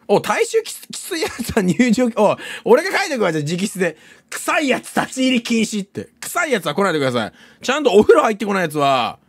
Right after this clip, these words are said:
当日朝、髪を洗った方以外は入れないんで。体臭チェックがあるんで、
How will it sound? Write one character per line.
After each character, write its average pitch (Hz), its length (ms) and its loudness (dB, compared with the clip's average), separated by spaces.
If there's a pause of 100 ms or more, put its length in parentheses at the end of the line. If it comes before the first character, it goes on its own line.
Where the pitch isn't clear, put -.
(720)
当 302 240 2
日 285 220 -2
朝、 214 640 0
髪 254 320 0
を 180 120 4
洗 185 140 2
っ - 80 -6
た 185 200 0
方 190 260 -2
以 208 80 2
外 151 160 2
は 117 100 -2
入 131 100 2
れ 185 80 -2
な 202 120 -2
い 160 60 -4
ん 123 60 -4
で。 90 200 -12 (1700)
体 247 220 -2
臭 269 160 -4
チ 277 120 -6
ェ 233 40 -6
ッ - 20 -10
ク 214 80 -6
が 175 100 0
あ 156 40 0
る 147 80 -2
ん 127 80 -4
で、 107 300 -4